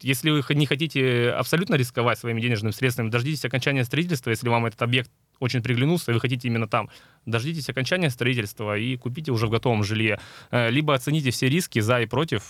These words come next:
и в-, принимайте решение, покупать или не покупать.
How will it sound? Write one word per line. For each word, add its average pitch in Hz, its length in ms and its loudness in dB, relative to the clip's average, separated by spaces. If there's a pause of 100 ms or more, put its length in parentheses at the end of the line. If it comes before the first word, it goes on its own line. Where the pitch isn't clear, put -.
(240)
и 104 500 -4 (1300)
в-, 110 280 0
принимайте 127 460 0
решение, 131 340 -2
покупать 117 320 -2
или 117 80 -4
не 110 100 -2
покупать. 110 360 -6